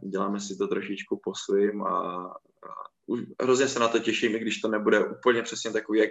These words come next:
jaký jsme si to naplánovali a vysnili, ale bude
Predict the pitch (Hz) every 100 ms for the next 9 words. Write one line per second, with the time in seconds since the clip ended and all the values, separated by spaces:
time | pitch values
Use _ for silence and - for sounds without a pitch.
0 | - - 101 98 95 - - 107 - -
1 | 104 101 104 107 104 107 - 95 95 101
2 | 101 104 - _ _ _ _ _ _ _
3 | - 98 95 104 107